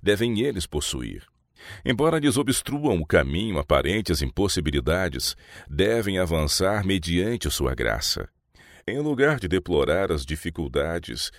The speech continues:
são chamados a elas sobreporem-se. Não se devem desesperar por coisa alguma, mas ter esperanças de tudo. Com a áurea cadeia de seu incomparável amor,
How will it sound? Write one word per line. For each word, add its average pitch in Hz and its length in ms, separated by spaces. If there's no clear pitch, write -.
são - 220
chamados 78 640
a 58 120
elas 87 360
sobreporem-se. 85 1000
Não 78 120
se - 120
devem 82 360
desesperar 80 680
por 80 200
coisa 90 440
alguma, 85 580
mas 104 240
ter 135 200
esperanças 123 800
de 69 140
tudo. - 420
Com 131 220
a 113 80
áurea 98 420
cadeia 73 540
de 65 100
seu 87 260
incomparável 78 840
amor, 64 420